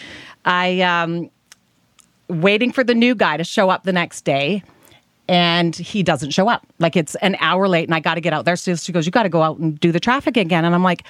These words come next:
"I already hate the new guy. He's already <laughs> making me go back out there again." So out I go, and I've got my vest and my little cones in my hand, and all of a sudden, this big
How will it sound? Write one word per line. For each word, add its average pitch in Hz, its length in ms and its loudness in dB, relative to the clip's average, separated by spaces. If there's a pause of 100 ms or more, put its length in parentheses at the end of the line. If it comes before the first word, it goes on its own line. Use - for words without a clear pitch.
(200)
"I 254 120 2
already 269 260 2
hate 208 240 -2
the 175 60 -2
new 190 140 2
guy. 147 220 0
He's 196 180 4
already 269 320 2
<laughs> - 20 -14
making 254 360 0
me 330 80 2
go 269 160 2
back 220 200 2
out 480 180 2
there 220 120 2
again." 208 280 2 (520)
So 254 380 2 (200)
out 233 240 4
I 294 160 2
go, 233 440 0
and 226 100 2
I've 208 160 -2
got 175 220 0
my 202 160 0
vest 180 360 -2
and 208 100 0
my 202 160 2
little 196 200 0
cones 185 340 0
in 190 60 0
my 190 100 0
hand, 160 280 0
and 165 140 0 (340)
all 226 140 4
of 269 80 0
a 311 80 2
sudden, 202 360 0
this 160 220 0 (280)
big 226 360 2